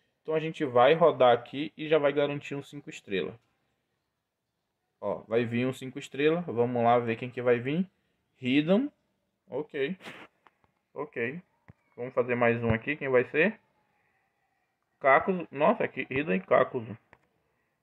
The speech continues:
Vamos fazer de novo aqui. Ginkaku. Ok. E mais um. Deidara. Ok. Demos muito azar. Poderia ter sido muito melhor, cara.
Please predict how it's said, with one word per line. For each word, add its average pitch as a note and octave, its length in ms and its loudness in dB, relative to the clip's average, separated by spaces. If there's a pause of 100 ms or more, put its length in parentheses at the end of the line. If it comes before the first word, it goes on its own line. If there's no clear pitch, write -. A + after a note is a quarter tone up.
(140)
Vamos A#2 180 -14
fazer B2 220 -4
de B2 120 -6
novo B2 300 2
aqui. F3+ 680 -4 (1300)
Ginkaku. B2 880 0 (360)
Ok. F#2+ 580 -2 (1120)
E A#2 80 -18
mais A#2+ 320 -2
um. C#3+ 300 0 (1080)
Deidara. A2+ 600 4
Ok. C3+ 420 -4 (140)
Demos C3 320 -6
muito D#3+ 380 -2
azar. A2 360 2 (240)
Poderia B2+ 380 2
ter C3+ 120 -12
sido B2+ 220 -14
muito C3 400 -4
melhor, G2+ 380 0
cara. - 240 -14